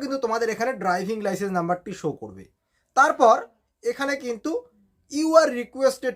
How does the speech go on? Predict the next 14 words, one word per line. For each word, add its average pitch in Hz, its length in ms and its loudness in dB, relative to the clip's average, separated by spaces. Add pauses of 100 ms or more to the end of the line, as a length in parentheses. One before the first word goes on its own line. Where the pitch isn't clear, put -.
to 240 60 -6 (160)
go 208 80 4 (120)
for 214 160 4 (420)
ডিএল 262 260 2 (120)
transaction 180 520 0 (380)
endorsement 214 540 -2 (180)
on 226 80 0 (120)
ডিএল, 123 260 -8 (360)
এইরকম 302 360 2 (100)
যদি 302 140 -4 (120)
শো 226 120 4 (160)
করে, 226 160 8 (100)
তো 277 40 -10 (100)
সেক্ষেত্রে 294 380 -8